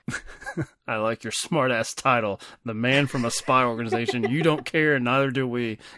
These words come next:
Speaker 2: Give us your ten bucks. <laughs>
Speaker 1: Yeah, right. <laughs> Well, here's the thing. You know, the, the title is mentioned at the end of the film, and I'm like, "That's supposed to mean something?" <laughs> Like, I, they don't even explain what uncle is, just, like, really briefly in the end credits.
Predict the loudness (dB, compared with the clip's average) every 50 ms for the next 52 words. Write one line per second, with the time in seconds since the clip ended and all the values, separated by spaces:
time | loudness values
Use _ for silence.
0 | _ -2 0 2 2 4 4 4 6 6 4 6 4 2 2 4 2 2 2 0
1 | -4 -8 -10 -10 _ -20 _ _ -12 -10 -2 -2 -2 -2 -2 -4 2 4 4 4
2 | 4 2 0 -6 -8 -8 -6 -6 -4 -4 -4 -14 -14 _ _ _ -20 _ _ -20
3 | -20 -12 -10 -10 -10 -8 -10 -12 -12 _ _ -20 -10 -6 -4 -4 -4 -4 -8 -20
4 | -20 _ _ _ _ _ _ 2 8 8 8 8 6 0 4 6 6 6 6 2
5 | -6 -14 -20 -16 -10 -6 0 2 4 4 4 2 2 0 0 -4 0 2 4 6
6 | 6 6 4 2 0 -2 0 0 0 0 0 0 -2 -2 -2 -2 -4 -4 0 0
7 | 0 0 0 -2 -4 -4 -4 -2 -2 2 2 2 2 2 2 0 2 2 0 -2
8 | 2 2 2 2 2 0 0 0 0 0 -4 -2 0 0 2 2 0 0 6 8
9 | 8 8 8 6 6 6 6 6 6 2 0 0 2 0 0 0 0 0 2 2
10 | 2 0 -4 -18 -20 -16 -16 -8 -4 -2 2 2 4 4 4 4 2 0 0 0
11 | 6 6 6 6 6 2 0 6 8 8 8 8 2 -2 0 2 4 4 4 2
12 | 0 -2 -4 -4 -4 -4 -6 -6 -8 -8 -6 -6 -6 -8 -8 -8 -6 -4 -4 -4
13 | -4 -6 -10 -10 -8 -6 -4 -4 -4 -6 -4 -2 -2 0 0 -2 -4 -6 -4 -2
14 | 0 0 0 -2 -4 -8 -12 -16 -20